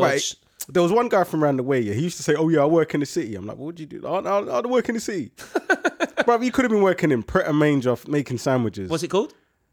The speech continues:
Speaker 1: Pret a Manger. What do you call it?
Speaker 2: Pret a Manger.
Speaker 1: Ooh.
Speaker 2: Wait, Pret.
Speaker 1: Manger.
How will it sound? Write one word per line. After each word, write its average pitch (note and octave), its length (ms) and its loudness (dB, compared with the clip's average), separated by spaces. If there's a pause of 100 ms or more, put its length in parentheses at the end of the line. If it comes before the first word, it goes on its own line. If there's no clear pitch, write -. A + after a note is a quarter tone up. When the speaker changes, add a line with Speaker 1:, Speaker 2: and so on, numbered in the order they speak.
(260)
Speaker 1:
Pret C#3 220 0
a C3 40 2
Manger. G#2+ 520 -2 (160)
What D#3+ 180 -2
do F3 40 -4
you E3+ 60 -2
call D3 140 2
it? G#2+ 220 -6 (100)
Speaker 2:
Pret C#3 160 -10
a C3+ 40 -10
Manger. B2 420 -12 (160)
Speaker 1:
Ooh. A3+ 920 2
Speaker 2:
Wait, A#3+ 220 -6
Pret. - 220 -2 (280)
Speaker 1:
Manger. A#2 600 -6